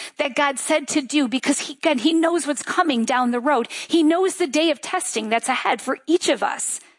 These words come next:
Each of us. And so I'm asking us, I'm asking us to believe what Jesus said. And here's what Jesus teaches in Matthew six. Jesus, this whole thing is he's teaching his disciples and he lays it out for them. And he says, "Listen, here's what's gonna happen."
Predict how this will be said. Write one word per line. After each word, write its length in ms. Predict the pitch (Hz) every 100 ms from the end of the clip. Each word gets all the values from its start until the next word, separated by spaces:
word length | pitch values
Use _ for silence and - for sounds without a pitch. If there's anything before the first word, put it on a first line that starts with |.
| _ _ 311
Each 160 | 339
of 120 | 269
us. 200 | 208 208 - - -
And 160 | 285 285
so 180 | 320 -
I'm 200 | 294 294 -
asking 540 | 311 359 - 330 254
us, 420 | - - - - - - -
I'm 120 | -
asking 400 | 294 330 - 302
us 160 | 269 -
to 100 | -
believe 460 | 220 269 277 320 311
what 140 | 277
Jesus 380 | 285 285 277 254
said. 260 | 262 233
And 80 | 240
here's 260 | 240 330 339
what 80 | 277
Jesus 380 | 294 285 285
teaches 440 | - 277 247 240 - - -
in 140 | - 262
Matthew 320 | 269 262 269
six. 460 | - - - - - _ _ _ _ - - - -
Jesus, 320 | - 311 285 -
this 160 | 262
whole 220 | - 311
thing 220 | - - 233
is 160 | 233
he's 120 | 247
teaching 340 | - 311 330 320
his 160 | 294
disciples 600 | - 269 240 214 226 226 - - - -
and 100 | 269
he 140 | 285
lays 400 | 254 285 330 339
it 80 | 339
out 180 | 269 262
for 140 | 247
them. 320 | 220 196 226 - - -
And 120 | 277
he 80 | 311
says, 240 | - 294
"Listen, 380 | 277 320 277 220 - -
here's 320 | - 330 311
what's 140 | 339 -
gonna 160 | 294
happen." 320 | 277 240 214